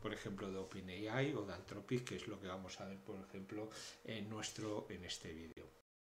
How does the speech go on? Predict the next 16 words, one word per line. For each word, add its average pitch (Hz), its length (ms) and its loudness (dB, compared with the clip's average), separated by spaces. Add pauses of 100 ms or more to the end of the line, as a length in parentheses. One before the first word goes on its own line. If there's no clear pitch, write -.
(480)
Entonces 107 420 4
hay 110 140 4
una 107 180 2
forma 123 460 6 (360)
de 120 140 4
definir 107 520 2
el 110 120 4
endpoint, 156 580 8
eh, 104 220 2
para 98 300 2
eso 107 220 4
usamos 110 640 2
un 107 120 -2
fichero 113 580 4 (400)
yaml 113 320 4
file, 170 400 8